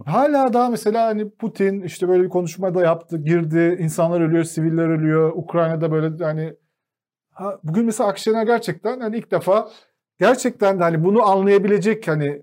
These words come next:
bir ülke Türkiye değil mi? Yani işgal tecrübesi yaşamış, milli mücadele diye bir şey var, insanların seferber olduğu. Bu mesela ulusalcıların falan en azından böyle daha milliyetçilerin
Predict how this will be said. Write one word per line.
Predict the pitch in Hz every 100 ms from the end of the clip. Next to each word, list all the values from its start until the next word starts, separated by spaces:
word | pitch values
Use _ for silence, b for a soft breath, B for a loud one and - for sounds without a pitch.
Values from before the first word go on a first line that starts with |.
| _
bir | 180 190
ülke | 175 147 156 143
Türkiye | - 131 - 131 127
değil | 262
mi? |
Yani | 240 180
işgal | 180 - - 185
tecrübesi | 185 160 151 156 147 165 156 160
yaşamış, | 165 160 147 143 143 156
milli | 156 160 165
mücadele | 156 156 147 147 147
diye | 147
bir | 143
şey | - 147
var, | 143 143 -
insanların | 160 165 151 151
seferber | 156 151 151 147
olduğu. | 147 143 131 139 143 143 B B B _
Bu | 160 175
mesela | 190 202 226
ulusalcıların | 190 190 208 196 175 196 202
falan | 165 170
en | 202
azından | 160 135 131 170 175
böyle | 147
daha | 156 165
milliyetçilerin | 156 151 151 151 143 139 226 269